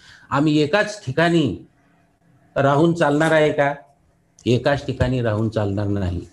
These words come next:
मी प्रभू येशू ख्रिस्तावर एकेकाळी विश्वास ठेवला, त्याला वैयक्तिक तारणारा म्हणून मी स्वीकारला, झालं काय माझं काम? मी मंडळीला जातो, प्रभू वचन घेतो, प्याला घेतो, सभागीतीमध्ये आहे, "हॅलो ब्रदर",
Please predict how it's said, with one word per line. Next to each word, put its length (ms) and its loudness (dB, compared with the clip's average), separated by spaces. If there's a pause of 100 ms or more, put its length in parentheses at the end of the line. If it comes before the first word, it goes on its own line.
(840)
मी 120 4
प्रभू 300 4
येशू 180 2
ख्रिस्तावर 480 2
एकेकाळी 500 2
विश्वास 440 0
ठेवला, 280 2 (520)
त्याला 180 2
वैयक्तिक 600 0
तारणारा 400 0
म्हणून 280 0
मी 120 -2
स्वीकारला, 640 -2 (400)
झालं 240 -2
काय 140 0
माझं 260 -4
काम? 240 -4 (760)
मी 140 4
मंडळीला 500 4
जातो, 440 4 (360)
प्रभू 240 2
वचन 340 4
घेतो, 380 4
प्याला 400 2
घेतो, 540 0 (240)
सभागीतीमध्ये 720 0
आहे, 360 0
"हॅलो 340 0
ब्रदर", 420 0